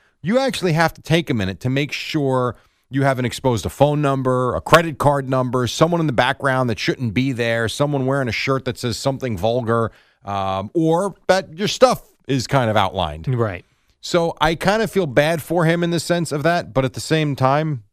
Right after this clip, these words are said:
Speaker 1: I feel like he got a lot of good notoriety for
Speaker 2: Oh,
Speaker 1: it.
Speaker 2: yeah. No, listen, if you're gonna get, uh, called out on the internet for having a, you know, nice looking area.
Speaker 1: Right. So be it. Now,
Speaker 2: Not too
Speaker 1: yesterday,
Speaker 2: bad.
Speaker 1: there's no chance he didn't realize it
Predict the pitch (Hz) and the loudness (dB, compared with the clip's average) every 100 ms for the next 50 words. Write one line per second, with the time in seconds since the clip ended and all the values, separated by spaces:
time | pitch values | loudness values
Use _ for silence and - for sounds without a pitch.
0 | _ 110 107 143 123 117 117 113 110 95 | _ -6 -4 -2 -2 -2 -2 -2 -2 -2
1 | 139 110 113 117 110 101 110 131 147 147 | -4 -4 -2 0 0 0 0 -2 -2 0
2 | 160 196 160 175 156 143 180 147 - 147 | 2 2 0 -4 -4 -2 -2 -4 -4 -6
3 | - 131 139 135 127 131 120 135 120 117 | -4 -4 -4 -4 -4 -6 -4 -4 -2 -2
4 | 113 - _ _ _ _ _ _ - 147 | -6 -8 _ _ _ _ _ _ -4 -4
5 | 135 143 135 113 113 156 131 107 98 - | -2 -2 -2 -4 -6 -6 -6 -6 -8 -8
6 | 110 107 117 110 104 101 101 _ _ _ | -6 -4 -4 -4 -6 -8 -10 _ _ _
7 | _ _ _ _ _ _ _ - 107 95 | _ _ _ _ _ _ _ -14 -12 -12
8 | - _ _ - 117 120 - - 156 123 | -16 _ _ -12 -8 -8 -12 -20 -8 -6
9 | 101 110 170 127 104 107 - - 147 226 | -4 -4 -4 -4 -6 -10 -12 -8 0 0
10 | 247 147 - - _ - - - 143 151 | 0 -4 -10 -20 _ -16 -12 2 2 4
11 | 226 120 - 131 143 143 202 143 190 139 | 2 -2 -6 2 2 4 2 2 2 2
12 | 101 113 107 _ - 143 110 151 139 - | 0 0 -4 _ -4 -2 0 0 -2 0
13 | 165 135 127 120 220 143 113 98 95 110 | -2 0 0 0 0 0 0 2 2 2
14 | 175 | -2